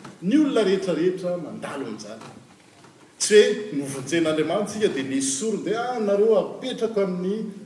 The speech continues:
planeta anankiray tsisy olana fa ao." Izy mihitsy ary miteny hoe, "Ety amin'izao tontolo izao no ahitanareo fahoriana." Izany hoe eo izany mahazatra ny fiainantsika kristiana satria izao novonjen'Andriamanitra tsika, nefa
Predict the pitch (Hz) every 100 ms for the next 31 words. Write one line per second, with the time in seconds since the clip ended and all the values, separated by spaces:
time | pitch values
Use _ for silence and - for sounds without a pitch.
0 | - - 175 180 180 196 190 170 156 165
1 | 160 190 214 208 - - - - 156 156
2 | 185 208 160 139 139 117 139 165 - -
3 | - - - 170 151 175 190 147 135 151
4 | 170 - - 165 - - 302 214 147 143
5 | - 127 131 156 170 139 131 113 123 -
6 | 110 147 - - - - - 190 262 214
7 | 247 269 269 214 175 - 180 185 156 185
8 | 170 165 170 165 165 - 226 220 180 208
9 | 180 202 - - - 165 160 135 151 139
10 | 131 131 208 226 - 220 208 - - 151
11 | 196 220